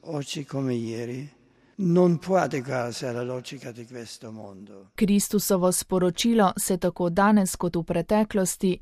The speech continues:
Speaker 2: ne more prilagoditi logiki tega sveta, saj pomeni preroštvo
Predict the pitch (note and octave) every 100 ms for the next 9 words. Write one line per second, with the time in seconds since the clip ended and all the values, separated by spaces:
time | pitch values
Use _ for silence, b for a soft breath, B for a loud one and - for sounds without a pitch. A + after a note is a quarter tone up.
0 | - G3+ G3+ G#3 A#3 F#3+ E3+ F#3 F3+ F3
1 | F3+ E3+ F3 - G#3 F#3+ G3 F#3+ F3+ F3
2 | G3+ F#3 F#3 E3+ F3 E3+ - F3+ E3+ E3+
3 | E3 b b b b - G3+ F#3 F#3 F#3+
4 | G#3+ G#3+ F#3+ F#3 F3 F#3 A#3 A3 - G#3+